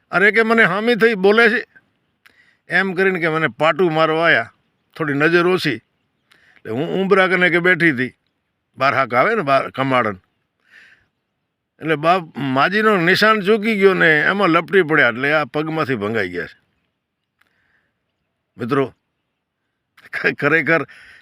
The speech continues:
મને, તમને, આપણા પરિવારને આ એક શિખામણ નથી કે કોકની દીકરી આપણા ઘરે આવે,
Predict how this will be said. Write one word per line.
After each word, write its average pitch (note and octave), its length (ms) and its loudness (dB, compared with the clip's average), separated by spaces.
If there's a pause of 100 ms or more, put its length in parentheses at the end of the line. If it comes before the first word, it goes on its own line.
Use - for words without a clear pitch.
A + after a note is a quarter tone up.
મને, D#3 400 0
તમને, D#3+ 420 0
આપણા D3+ 260 0
પરિવારને D#3 500 -2
આ D3+ 60 2
એક D3+ 140 0
શિખામણ D#3+ 440 -6
નથી E3 260 -8 (1700)
કે B2 100 -12
કોકની D3 380 -2
દીકરી C#3+ 360 -2
આપણા C3+ 300 0
ઘરે B2 220 0
આવે, B2+ 340 -2